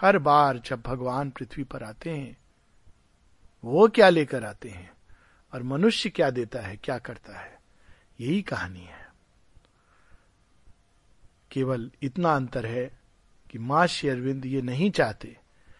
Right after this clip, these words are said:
कि यही कहानी फिर से इस बार दोहराई जाए। और इसके लिए उन्होंने क्या किया है,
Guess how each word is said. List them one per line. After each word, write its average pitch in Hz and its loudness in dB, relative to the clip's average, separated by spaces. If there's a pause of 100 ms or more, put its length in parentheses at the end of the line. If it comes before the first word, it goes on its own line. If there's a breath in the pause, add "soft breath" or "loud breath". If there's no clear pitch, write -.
(240)
कि 113 -12
यही 185 6
कहानी 165 0 (400)
फिर 233 0
से 151 -4
इस 123 -8
बार 123 -8
दोहराई 98 -16
जाए। - -20 (1160)
और 131 -8
इसके - -2
लिए 170 2
उन्होंने 151 0
क्या 151 4
किया 185 4
है, 220 0